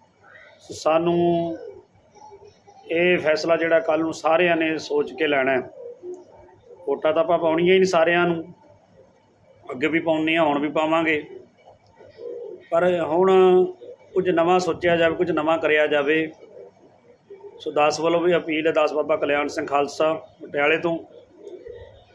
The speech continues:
ਤੇ ਤੁਹਾਨੂੰ ਅਪੀਲ ਕਰਦੇ ਹਾਂ, ਸੋਚ ਕੇ ਫੈਸਲਾ ਸਾਰੀ ਲਿਓ,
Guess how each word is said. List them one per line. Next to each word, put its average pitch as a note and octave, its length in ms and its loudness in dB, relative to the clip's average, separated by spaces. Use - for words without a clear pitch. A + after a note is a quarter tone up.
ਤੇ D3+ 400 2
ਤੁਹਾਨੂੰ D3+ 320 -4
ਅਪੀਲ D#3 220 -2
ਕਰਦੇ D#3+ 360 -2
ਹਾਂ, E3 100 2
ਸੋਚ D3+ 360 -2
ਕੇ D#3+ 240 -2
ਫੈਸਲਾ D3 460 0
ਸਾਰੀ D3 340 2
ਲਿਓ, D#3+ 320 2